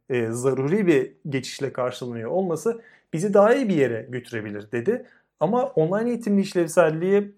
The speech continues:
halen tartışmaya açık gibi geliyor bana. Çünkü bizim kendi aramızda yaptığımız tartışmalarda da, e, uzun uzun düşündüğümüz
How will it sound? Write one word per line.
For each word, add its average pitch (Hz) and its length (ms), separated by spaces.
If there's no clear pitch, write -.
halen 196 320
tartışmaya 180 420
açık 233 240
gibi 175 180
geliyor 139 300
bana. 196 300
Çünkü 180 520
bizim 156 240
kendi 143 280
aramızda 139 540
yaptığımız 135 420
tartışmalarda 135 800
da, 113 200
e, 117 160
uzun 151 260
uzun 143 300
düşündüğümüz 117 580